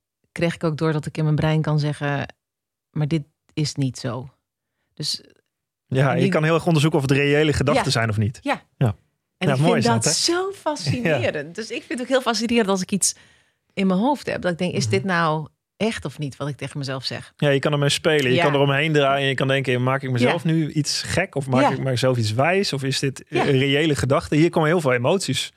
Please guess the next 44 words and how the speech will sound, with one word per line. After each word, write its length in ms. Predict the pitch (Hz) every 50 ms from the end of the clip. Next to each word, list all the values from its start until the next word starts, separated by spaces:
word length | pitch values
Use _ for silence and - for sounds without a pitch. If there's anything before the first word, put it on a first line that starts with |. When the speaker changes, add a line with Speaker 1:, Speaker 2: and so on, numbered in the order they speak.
| _ -
Speaker 1:
Ja. 180 | 277 233 160 -
Speaker 2:
ook 200 | - 143 135 123 -
uit. 260 | 143 135 123 120 117
Je 100 | 123 127
kan 120 | - 143
Speaker 1:
Enorm. 140 | 131 120 113
Speaker 2:
klagen. 560 | - 143 147 151 160 170 170 165 - 147 147
Je 120 | 147 143 135
kan, 320 | 131 147 131 127 127 135 -
je 160 | 127 131 127
ge-, 260 | 127 - 131 127 131
ge-, 360 | 127 - 131 123 123 123 123 127 127 151 - - 131 135
je 140 | 123 127 117
kan 220 | - 131 127 135
ergens 260 | 131 127 123 123 -
iets 160 | 143 135 - -
voelen. 340 | - - 196 180 156 143
Wat 100 | 123 120
denken, 220 | 123 127 - - -
"Eh, 220 | - 247 - - 247
ik 80 | 214
ben 180 | 180 175 170 151 - - - - - - _ _ -
boos 360 | 120 120 151 185 208 180 -
hierop." 320 | 143 131 117 131 131 -
En 60 | 147
je 60 | 135 117
kan 120 | 151 143
ook 140 | 151 151 151
jezelf 320 | 139 123 - 139 120 -
afvragen, 440 | 151 139 123 - 135 120 117 131 131
"Is 100 | 135 135
dat 200 | - 143 - - -
een 160 | 147 135 131
reële 300 | 123 139 139 156 160 135
gedachte 420 | - - 117 170 214 - - -
om 80 | 131 127
te 80 | 110 120
hebben 460 | 117 120 120 110 117 117 117 117 120
Speaker 1:
Ja. 120 | 120 - 123
Speaker 2:
ergens 240 | 123 117 120 110
over? 360 | 117 120 117 110 110 113 - -
Is 100 | 147 156
dit, 120 | 165 262
Speaker 1:
Ja. 140 | 262 202